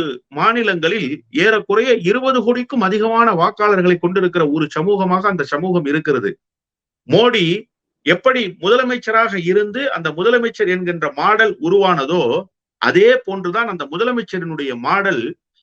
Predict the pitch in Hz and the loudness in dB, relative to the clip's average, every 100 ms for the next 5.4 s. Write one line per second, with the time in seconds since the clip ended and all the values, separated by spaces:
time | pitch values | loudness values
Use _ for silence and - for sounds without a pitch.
0 | - 143 208 - 240 226 220 220 226 233 | -2 0 2 2 0 0 0 2 2 2
1 | 247 180 196 233 233 180 185 180 156 143 | 0 2 2 2 2 2 2 0 -2 0
2 | 175 180 165 208 151 156 135 107 _ - | 2 2 2 0 0 2 0 -2 _ 0
3 | 185 214 190 208 254 269 226 151 240 269 | 4 4 2 -2 -2 -2 -2 -2 -4 -4
4 | 247 - 175 208 247 240 - 180 202 180 | -8 -8 -8 -6 -8 -6 -2 0 0 0
5 | 175 165 208 226 | -4 -2 0 2